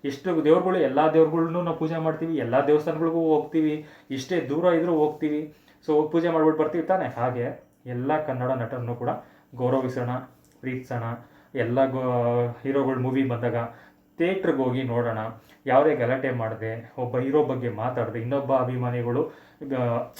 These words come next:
ಒಬ್ಬ ಹೀರೋ ಅಭಿಮಾನಿಗಳು ಇನ್ನೊಬ್ಬ ಹೀರೋಗೆ ಮಾತಾಡೋದಾಗ್ಲಿ, ಅವ್ರ ಅಭಿಮಾನಿಗಳು ಇವ್ರು ಮಾತಾಡೋದಾಗ್ಲಿ ಸ್ಟಾಪ್ ಮಾಡಿ. So ಎಲ್ಲರ, ಎಲ್ಲರ ಕಡೆಯಿಂದನೂ ಸ್ಟಾಪ್ ಆಗ್ಬೇಕು.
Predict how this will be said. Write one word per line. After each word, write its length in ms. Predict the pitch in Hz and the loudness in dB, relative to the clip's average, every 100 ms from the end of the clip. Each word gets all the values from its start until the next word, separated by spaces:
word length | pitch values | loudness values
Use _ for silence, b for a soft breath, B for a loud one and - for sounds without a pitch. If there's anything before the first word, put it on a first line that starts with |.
| - - | -12 -4
ಒಬ್ಬ 180 | 135 135 | -2 0
ಹೀರೋ 240 | 143 156 | 4 4
ಅಭಿಮಾನಿಗಳು 420 | 131 135 123 147 | 4 -2 -2 -4
ಇನ್ನೊಬ್ಬ 300 | 131 139 135 | -2 -2 -2
ಹೀರೋಗೆ 720 | 127 120 - - 135 131 117 120 | -4 -4 -12 -8 -4 -2 -2 -2
ಮಾತಾಡೋದಾಗ್ಲಿ, 800 | 117 113 117 113 113 113 117 B B B | -4 -4 -4 -2 -2 -2 -4 B B B
ಅವ್ರ 180 | 131 151 | 4 4
ಅಭಿಮಾನಿಗಳು 500 | 139 139 135 135 123 | 0 -2 -2 -2 0
ಇವ್ರು 160 | 143 | 0
ಮಾತಾಡೋದಾಗ್ಲಿ 680 | 135 123 120 120 117 131 - | 0 -2 -2 -2 -2 -4 -6
ಸ್ಟಾಪ್ 380 | - 135 147 - | 0 2 2 -2
ಮಾಡಿ. 260 | 117 113 B B B - | -4 -6 B B B 2
So 280 | 156 156 156 - - - 160 | 6 6 4 -4 -20 -12 -2
ಎಲ್ಲರ, 280 | 156 190 202 202 | 4 6 6 4
ಎಲ್ಲರ 260 | 147 165 190 | 0 2 2
ಕಡೆಯಿಂದನೂ 480 | 190 165 160 175 233 - - - - B B - | 2 2 0 -4 -10 -16 -20 -20 -20 B B -20
ಸ್ಟಾಪ್ 240 | - 156 147 | 2 4 4
ಆಗ್ಬೇಕು. 440 | 123 117 - - | 0 -4 -6 -14